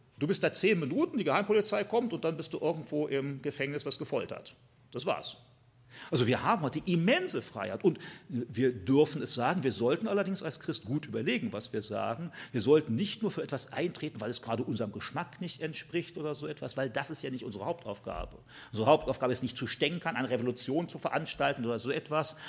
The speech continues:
Aber an einigen Stellen können und dürfen und müssen vielleicht Christen auch sagen,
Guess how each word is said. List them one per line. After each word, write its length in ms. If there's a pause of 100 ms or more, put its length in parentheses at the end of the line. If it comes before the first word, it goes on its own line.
Aber 120
an 100
einigen 440
Stellen 440
können 360
und 220
dürfen 360
und 100
müssen 340
vielleicht 320
Christen 400
auch 200
sagen, 520